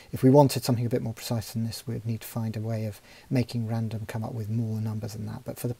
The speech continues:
purposes of what I'm doing today, um, this will be sufficient. So again, it's coming out with numbers between six, uh, the, the two numbers that I've got here. Um,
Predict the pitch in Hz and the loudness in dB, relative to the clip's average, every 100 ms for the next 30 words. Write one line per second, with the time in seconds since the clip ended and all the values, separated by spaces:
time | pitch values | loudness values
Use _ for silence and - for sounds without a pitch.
0 | _ 147 127 - 117 113 117 107 110 107 | _ 0 0 -2 -4 -4 -6 -4 -4 -6
1 | - 107 107 - - - - _ 110 107 | -6 -8 -8 -12 -20 -20 -20 _ -6 -6
2 | 107 139 117 120 107 - - 110 220 208 | -6 -6 -6 -4 -8 -8 -6 -2 -2 -2
3 | - - - - - - - - - - | -8 -20 -20 -20 -20 -20 -20 -20 -20 -10
4 | 117 110 107 - - 143 127 123 117 120 | -6 -4 -4 -6 -2 2 2 0 0 -2
5 | 113 - 120 120 113 - - - - - | -2 -6 -6 -4 -4 -4 -8 -12 -20 -20
6 | - 135 120 123 123 113 123 - - 117 | -14 -8 -6 -6 -8 -8 -8 -8 -4 -2
7 | 113 107 113 110 120 - 147 147 147 - | -2 -4 -6 -6 -8 -2 2 2 0 -8
8 | - - - 131 123 120 | -20 -20 -8 0 2 2